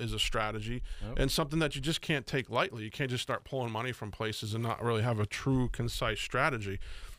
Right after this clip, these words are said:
Speaker 1: We have ways to generate income, and it'll last you,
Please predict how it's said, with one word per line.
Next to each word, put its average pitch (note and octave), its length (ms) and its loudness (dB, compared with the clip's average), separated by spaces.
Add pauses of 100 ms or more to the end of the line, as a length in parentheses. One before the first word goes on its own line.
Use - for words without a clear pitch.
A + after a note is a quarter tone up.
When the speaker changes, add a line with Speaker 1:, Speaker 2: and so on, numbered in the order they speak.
(480)
Speaker 1:
We D3 160 6
have D3+ 200 4 (140)
ways D3 400 2
to D3 140 -2
generate C#3 480 4
income, D#3+ 500 0 (380)
and C#3 140 4
it'll B2 140 6
last C3+ 380 4
you, C3+ 240 2